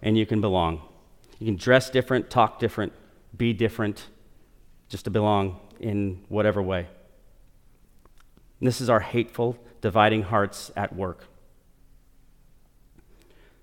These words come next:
But this is human nature, right? If you belong with me, you have to work to my standards. And if you don't belong to me,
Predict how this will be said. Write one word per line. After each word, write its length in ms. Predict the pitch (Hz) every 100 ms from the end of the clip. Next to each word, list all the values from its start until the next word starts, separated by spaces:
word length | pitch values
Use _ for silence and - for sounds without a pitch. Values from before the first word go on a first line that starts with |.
| - _ -
But 120 | 131
this 180 | 135 135
is 100 | -
human 240 | 131 120
nature, 360 | 127 127 98 87 - - - - - _ - - _ _ _ _ _ _ _ _ -
right? 200 | 110 110 - -
If 160 | 120
you 80 | 147
belong 400 | 135 135 143 160
with 160 | 151 -
me, 640 | 165 170 147 147 - - -
you 100 | 127
have 180 | 151 -
to 60 |
work 520 | 127 135 127 - - -
to 100 | 131
my 260 | 127 139
standards. 640 | 139 - 131 104 92 - - - - _ - - - _ -
And 100 | 139
if 80 | 139
you 60 | 156
don't 280 | 160 175
belong 300 | 165 135 117
to 60 | 104
me, 320 | 95 92 101